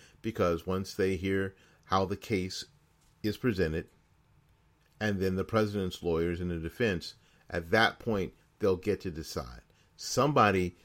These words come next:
might even, after that happens, call the question, and it could be over. Could be.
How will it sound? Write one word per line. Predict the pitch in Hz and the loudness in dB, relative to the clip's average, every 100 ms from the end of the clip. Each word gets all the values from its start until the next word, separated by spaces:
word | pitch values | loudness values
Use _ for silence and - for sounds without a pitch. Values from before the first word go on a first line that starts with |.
| - | -10
might | 98 95 98 95 - 104 | -2 0 2 0 -4 -6
even, | 104 90 92 - _ | -4 -2 -2 -4 _
after | 101 110 - 110 | -2 -2 0 -2
that | 95 98 92 | 2 2 2
happens, | 85 87 85 73 76 78 - _ _ _ _ - | 0 -2 -2 -8 -14 -18 -20 _ _ _ _ -4
call | 101 101 | 2 4
the | 98 | 2
question, | - 95 - - 76 82 - _ _ _ _ _ _ _ _ _ _ _ _ _ _ _ _ _ _ - - - | 0 -2 -2 -6 -12 -14 -16 _ _ _ _ _ _ _ _ _ _ _ _ _ _ _ _ _ _ -20 -10 -2
and | 101 | 0
it | |
could | 92 90 | 0 0
be | 92 | 4
over. | 92 80 - - - - - - - - - - - _ - - _ _ - _ _ _ _ _ _ _ _ _ _ _ _ _ _ _ _ _ _ _ - | 4 4 -2 -20 -20 -20 -20 -20 -20 -20 -20 -20 -20 _ -20 -20 _ _ -20 _ _ _ _ _ _ _ _ _ _ _ _ _ _ _ _ _ _ _ -14
Could | - 175 | 2 2
be. | 110 78 | 4 -4